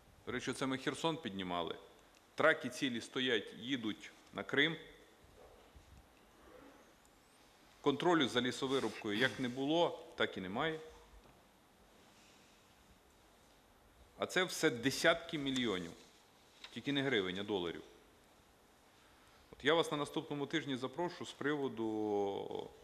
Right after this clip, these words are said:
реформування вашого агентства і цілої структури, яку ви зараз очолюєте. Хочу нагадати, що ви є одним з найбільш ресурсних агентств в країні.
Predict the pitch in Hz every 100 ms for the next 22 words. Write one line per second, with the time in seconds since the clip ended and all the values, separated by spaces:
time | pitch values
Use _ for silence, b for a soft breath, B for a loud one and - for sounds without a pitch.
0 | - 120 - 135 139 147 135 120 127 -
1 | 123 120 156 - 107 - 127 127 117 -
2 | 120 - 151 101 92 135 123 107 117 -
3 | - 98 80 - - - - - - -
4 | - - - - - - - - - -
5 | - - - - - - - - 156 165
6 | 147 156 180 185 - - 127 160 135 143
7 | - 120 131 147 120 - - - 131 135
8 | 147 - 143 143 180 190 - 98 - -
9 | - - - - - - - - - -
10 | - - - - - - - - - -
11 | 123 147 170 - - - 143 127 87 -